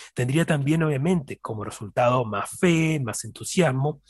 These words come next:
porque lógicamente más su vida va entrando en esa abundancia, más va entrando en este estado eficaz. ¿Qué más hace el eficaz que no hacen los demás? Bueno, el eficaz también tiene mucha fe.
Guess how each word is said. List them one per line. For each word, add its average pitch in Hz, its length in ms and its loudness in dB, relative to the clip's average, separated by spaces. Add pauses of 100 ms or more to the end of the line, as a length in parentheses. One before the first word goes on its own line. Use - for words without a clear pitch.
(240)
porque 156 220 2
lógicamente 190 580 4
más 202 220 4
su 214 180 2
vida 196 440 4
va 156 180 -2
entrando 185 400 -2
en 170 80 -2
esa 175 220 -2
abundancia, 156 640 0
más 143 260 -2
va 165 80 2
entrando 151 320 -2
en 143 80 -2
este - 160 -10
estado 123 320 -2
eficaz. - 580 -12 (2000)
¿Qué 240 120 6
más 247 260 6
hace 208 220 2
el 180 80 2
eficaz - 720 -4 (100)
que 120 140 -6
no 135 240 0
hacen 143 500 -2
los 113 240 -4
demás? 104 540 -8
Bueno, 131 360 2 (340)
el 139 140 -2
eficaz 175 320 -2
también 190 240 2
tiene 180 220 2
mucha 165 280 -2
fe. - 380 -8